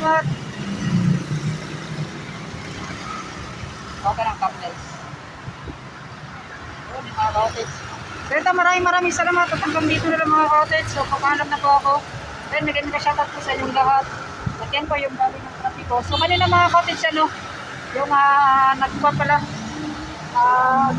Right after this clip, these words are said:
bukay po para sa main line po, linya po ng tubig dito sa loob. Yan, so, mega, mega shoutout po sa inyo lahat, sa mga F W S natin dyan. Mega, mega shoutout.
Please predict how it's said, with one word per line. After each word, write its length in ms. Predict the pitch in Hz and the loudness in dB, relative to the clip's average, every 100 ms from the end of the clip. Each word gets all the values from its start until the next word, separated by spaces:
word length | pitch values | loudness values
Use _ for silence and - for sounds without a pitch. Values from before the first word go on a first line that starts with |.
| - | 0
bukay 380 | 311 - 311 320 | 0 2 2 2
po 160 | 349 302 - - - - - | 2 0 -2 -4 -2 -2 0
para 240 | 247 262 | 4 6
sa 160 | 277 285 269 277 285 277 269 254 | 6 6 6 8 8 6 4 2
main 240 | 339 330 | 2 4
line 200 | 330 320 | 2 4
po, 160 | 339 330 - | 4 4 2
linya 320 | 285 294 302 | -4 0 0
po 80 | 302 | 0
ng 140 | 285 - | -2 -2
tubig 240 | - - - | -6 -6 -10
dito 240 | 262 254 | -10 -6
sa 160 | - 226 | -4 -2
loob. 200 | 214 214 - - - - - - - | -4 -6 -8 -10 -10 -10 -8 -8 -2
Yan, 160 | 311 320 | -2 0
so, 240 | 302 302 | 4 4
mega, 160 | 330 339 | 4 2
mega 240 | 339 330 | 0 0
shoutout 240 | 330 330 | 0 0
po 80 | 320 | -2
sa 160 | - 311 | -2 -2
inyo 80 | 302 | 0
lahat, 160 | 311 - | -2 -2
sa 80 | 262 | 0
mga 160 | 262 | 0
F 80 | 269 | 0
W 240 | 262 254 269 | -4 -4 -4
S 80 | |
natin 240 | 269 262 254 | -2 -2 -2
dyan. 160 | 262 | -2
Mega, 240 | 247 214 233 | 0 -2 -2
mega 160 | 226 | -2
shoutout. 440 | 226 233 - 220 | -2 -2 0 -2